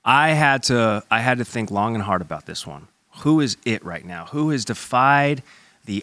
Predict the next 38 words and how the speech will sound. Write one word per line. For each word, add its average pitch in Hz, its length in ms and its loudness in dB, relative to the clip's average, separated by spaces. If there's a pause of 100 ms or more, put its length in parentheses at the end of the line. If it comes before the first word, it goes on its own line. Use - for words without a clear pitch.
odds 135 640 4 (380)
to 117 120 -2
make 113 360 0
their 120 380 2
way 123 580 2 (400)
in 104 100 -2
a 101 80 0
world 117 580 0
that 95 180 -10
there 120 160 -2
might 120 220 -4
not 110 220 -6
be 117 160 -6
a 117 60 -6
seat - 380 -2
at 90 200 -8
this 87 260 -10
aforementioned 85 680 -12
table 80 400 -16 (420)
to 101 100 -6
bring 90 260 -2
in 87 180 -6 (160)
our 92 120 -2
brother 87 280 -4
Roman 87 320 -6
Reigns, 85 220 -8
who 196 200 0
is 208 160 2
also 143 280 -2
Samoan, 117 500 0
so 107 280 -4 (240)
he 127 120 -4
could - 120 0
also 117 180 2
be 120 160 0
a 120 80 0
pick 104 380 -2
for 104 280 -2